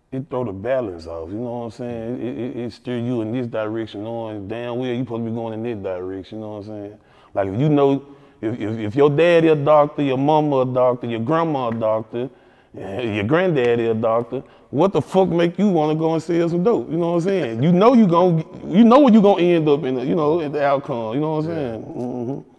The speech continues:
Speaker 1: So I just say, uh, stay to yourself, you know, stay true to yourself, true to the game, and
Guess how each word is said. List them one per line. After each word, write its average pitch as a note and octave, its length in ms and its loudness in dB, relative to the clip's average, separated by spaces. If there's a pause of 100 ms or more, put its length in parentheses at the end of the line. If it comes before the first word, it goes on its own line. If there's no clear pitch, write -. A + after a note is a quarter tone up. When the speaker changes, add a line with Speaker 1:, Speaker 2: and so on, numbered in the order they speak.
(520)
Speaker 1:
So B2 480 -2
I C3+ 120 -2
just C3+ 240 -6
say, C#3 200 -6
uh, C3 540 -8
stay C#3 320 -10
to C#3 100 -2
yourself, C#3+ 520 -4
you D3 60 -6
know, C#3 340 -6 (580)
stay C3+ 320 -6
true D3 320 -4
to - 160 -10
yourself, C3 560 -6
true C#3+ 220 -6
to C#3 120 -8
the C3 100 -6
game, C3+ 580 -6
and B2+ 200 -14